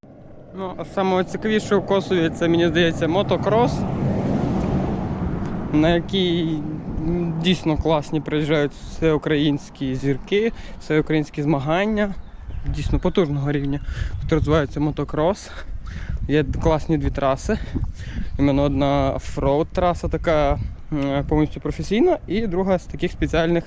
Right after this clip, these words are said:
якби, інструментів, які можна перескакувати, гойдалки різні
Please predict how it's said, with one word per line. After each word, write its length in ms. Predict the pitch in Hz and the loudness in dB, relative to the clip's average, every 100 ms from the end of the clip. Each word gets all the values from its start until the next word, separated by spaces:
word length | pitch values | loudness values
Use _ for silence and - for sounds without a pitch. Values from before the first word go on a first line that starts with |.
| - - - - - | -6 -12 -12 -10 -2
якби, 440 | 147 143 175 170 170 - - | 0 4 4 4 2 -6 -6
інструментів, 760 | 147 - 170 175 165 170 165 165 | -6 -2 0 2 2 2 0 0
які 220 | 156 175 | 0 0
можна 260 | 170 175 | 2 2
перескакувати, 960 | 170 202 208 - 175 165 170 165 175 156 - - - - - | 0 0 0 0 2 2 0 0 0 -2 -4 -4 -2 0 2
гойдалки 640 | 160 196 175 185 175 190 | 6 6 6 2 4 4
різні 500 | 175 185 170 175 170 | 4 4 2 2 4